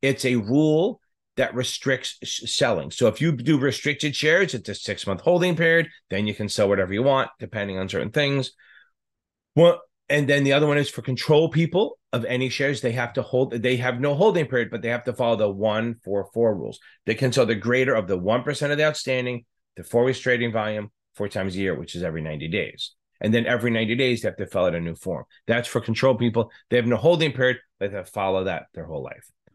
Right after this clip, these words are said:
One forty-four A is an exemption to the holding period for one forty-four. So it allows quibs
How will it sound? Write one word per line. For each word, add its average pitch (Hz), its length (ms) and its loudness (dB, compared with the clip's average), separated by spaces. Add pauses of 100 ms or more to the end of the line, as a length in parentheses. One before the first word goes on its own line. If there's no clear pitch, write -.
(140)
One 151 260 4
forty-four 151 440 2
A 135 160 2
is 127 120 2
an 120 80 2
exemption 135 880 0 (240)
to 156 100 -2
the 143 60 2
holding 139 360 2
period 165 360 -2 (200)
for 131 100 0
one 139 200 2
forty-four. 147 680 -2 (160)
So - 140 -2
it - 40 0
allows 127 280 0
quibs 151 640 -4